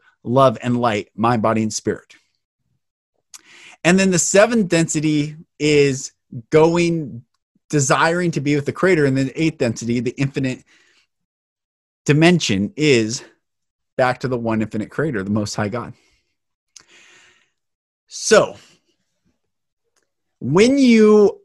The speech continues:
acknowledge your higher self, when you are in alignment with who you actually truly are, not from a Roman system to say you're a slave, you're a slug, you're slime, you're garbage, you're dirty.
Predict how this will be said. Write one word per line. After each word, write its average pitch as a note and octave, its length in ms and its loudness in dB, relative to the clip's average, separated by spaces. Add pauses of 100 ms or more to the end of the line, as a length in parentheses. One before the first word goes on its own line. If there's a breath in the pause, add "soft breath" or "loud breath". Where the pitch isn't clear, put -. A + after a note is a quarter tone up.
(240)
acknowledge F3 880 4
your D#3+ 160 -4
higher C#3 360 -4
self, G#2 400 -6
when E3 200 -4
you G3 360 -6
are C#3 420 -4 (140)
in G3 200 -6
alignment E3 600 0
with B2+ 420 -6 (340)
who A#3+ 640 -2
you D3 240 -8 (220)
actually F#3 560 -6
truly G#3 680 -6
are, F#3+ 300 -4
not F#3 260 -4
from A3 160 -2
a G3+ 80 -2
Roman F3 400 -2
system F#3 440 -6
to D#3+ 80 -6
say F3 180 -4
you're E3 220 -2
a D3 60 -2
slave, F3 580 -6
you're D3+ 140 -4
a C#3 40 -6
slug, F3+ 560 -2
you're D3 140 -6
slime, F3+ 580 -4
you're C#3+ 120 -6
garbage, E3 520 -2
you're D3+ 80 -6
dirty. E3+ 580 -2